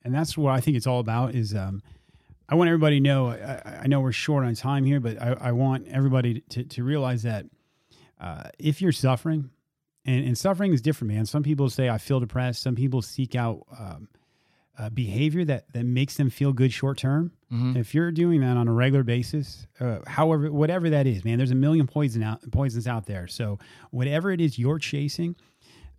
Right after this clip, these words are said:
Speaker 1: um, be curious about that.
Speaker 2: Yeah.
Speaker 1: When you see it in your, in your, your fellow brothers and sisters, be curious in that and, and realize that if somebody's suffering, that that's not a weakness. Like,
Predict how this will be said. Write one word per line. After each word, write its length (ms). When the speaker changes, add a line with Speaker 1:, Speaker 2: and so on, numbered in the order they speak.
Speaker 1:
um, 400
be 120
curious 380
about 220
that. 280
Speaker 2:
Yeah. 260
Speaker 1:
When 140
you 80
see 260
it 80
in 100
your, 180
in 140
your, 340
your 120
fellow 220
brothers 340
and 80
sisters, 440
be 180
curious 420
in 80
that 160
and, 120
and 200
realize 320
that 200
if 80
somebody's 360
suffering, 300
that 140
that's 220
not 140
a 40
weakness. 680
Like, 100